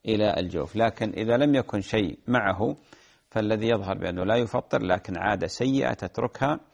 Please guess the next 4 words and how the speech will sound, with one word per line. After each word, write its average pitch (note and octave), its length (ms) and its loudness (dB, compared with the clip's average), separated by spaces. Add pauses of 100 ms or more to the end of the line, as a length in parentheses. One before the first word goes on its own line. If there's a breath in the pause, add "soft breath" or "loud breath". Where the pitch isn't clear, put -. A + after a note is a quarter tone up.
(260 soft breath)
وأيضًا A2+ 1000 2
تنتبه A2 500 -2
وتحتاط G2+ 560 0
لصيامها. F#2 880 -4